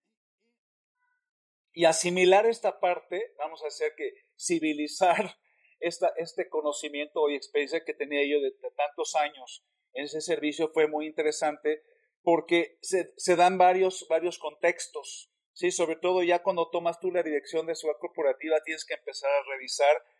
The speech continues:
cómo asimila la empresa realmente ese tema específico de protección ejecutiva. ¿Por qué?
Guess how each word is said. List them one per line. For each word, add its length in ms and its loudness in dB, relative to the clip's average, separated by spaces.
cómo 280 6
asimila 600 2
la 120 4
empresa 580 0
realmente 1040 -2
ese 320 -2
tema 600 0
específico 1000 -2
de 100 0
protección 560 -6
ejecutiva. 720 0
¿Por 180 0
qué? 340 4